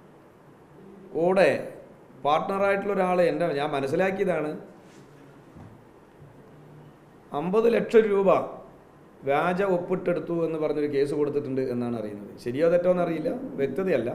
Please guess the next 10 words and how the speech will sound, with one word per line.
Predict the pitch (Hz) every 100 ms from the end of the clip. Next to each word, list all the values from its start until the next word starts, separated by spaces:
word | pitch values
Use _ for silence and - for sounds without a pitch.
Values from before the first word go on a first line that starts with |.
| - - - - - - - - - - - -
പറയപ്പെടുന്നു. | 156 196 165 127 - - - - - - - - 294 262 - - - - - - - - - - - - - -
പാലക്കാട് | 160 175 190 196 196 185
കോടതിയിലാണ് | 185 185 185 170 160
കൊടുത്തിട്ടുള്ളത്. | 143 123 117 110 110 - - - - - - - - - - - - - - - - - - - - - -
അതാണ് | 156 185 196
ഞാൻ | 196 185
പറയുന്നത്, | 180 185 143 123 127 - - - - - - - - - - - - - - -
ഇവർക്കെല്ലാം | 160 165 202 202 202 160 151 170 - 147
ലക്ഷങ്ങളുടെയും | 208 - 208 208 208 208 196
കോടികളുടെയും | 175 196 208 196 175 151 127